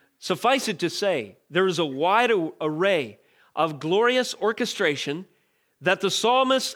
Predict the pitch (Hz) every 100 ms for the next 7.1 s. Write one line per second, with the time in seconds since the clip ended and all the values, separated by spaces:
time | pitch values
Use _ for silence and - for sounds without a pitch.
0 | - 165 - 214 214 190 151 147 - 214
1 | 233 170 160 - - - - 220 156 196
2 | 233 170 113 - _ - 151 156 175 180
3 | 226 - 202 190 170 143 117 - _ _
4 | 156 - 190 196 170 117 117 - 135 135
5 | 123 110 127 123 107 - _ _ _ _
6 | - 156 151 160 165 156 135 117 123 113
7 | 101